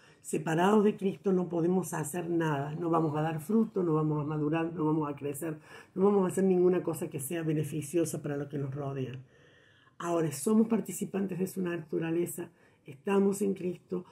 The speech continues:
lo amamos, lo servimos, pero cuidado, no nos pongamos orgullosos de nuestra, de nuestra posición, no creamos que somos superiores a los demás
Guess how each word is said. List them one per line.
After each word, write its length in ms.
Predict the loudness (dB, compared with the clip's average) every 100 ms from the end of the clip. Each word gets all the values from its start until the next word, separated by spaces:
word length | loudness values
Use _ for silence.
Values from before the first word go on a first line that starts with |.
| _ -6
lo 140 | 0
amamos, 480 | 2 6 6 4 2
lo 100 | 0
servimos, 480 | -2 0 2 2 0
pero 220 | -4 -2
cuidado, 540 | 0 2 2 0 -2 -6 -20 -4
no 80 | 2
nos 140 | 2
pongamos 400 | 4 2 4 4
orgullosos 680 | 2 2 2 4 2 2 -2
de 100 | -2
nuestra, 360 | -2 -4 -8 -6
de 220 | -2 0
nuestra 240 | 0 -4
posición, 460 | -6 -6 -6 -2 2
no 120 | 2
creamos 380 | 2 2 2 0
que 80 | -2
somos 320 | -2 0 0
superiores 640 | -4 -4 0 2 0 0
a 40 | -2
los 140 | 0
demás 380 | -2 0 -2